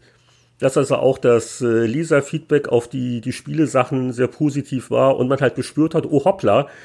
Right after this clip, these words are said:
das scheint doch, äh, mehr Leute stärker zu interessieren, als man vielleicht geglaubt hat.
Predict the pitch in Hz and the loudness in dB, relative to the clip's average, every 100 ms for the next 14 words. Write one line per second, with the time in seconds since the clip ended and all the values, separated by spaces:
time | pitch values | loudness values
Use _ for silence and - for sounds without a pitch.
0 | - - - 135 135 - 151 147 147 - | -20 -20 -4 -2 -2 0 2 2 0 -2
1 | - - 135 135 143 135 135 131 139 165 | -6 -2 2 4 4 2 0 2 2 2
2 | 202 135 113 113 135 117 - - 147 170 | 2 4 4 2 2 -2 -4 -2 0 0
3 | - - 120 123 - - - 139 160 - | -2 -4 -4 -6 -10 -10 0 2 2 0
4 | 117 135 - 131 135 131 139 117 113 - | 0 0 0 0 0 -2 0 2 2 -2
5 | 117 110 117 - 104 - | -2 0 0 -2 -4 -4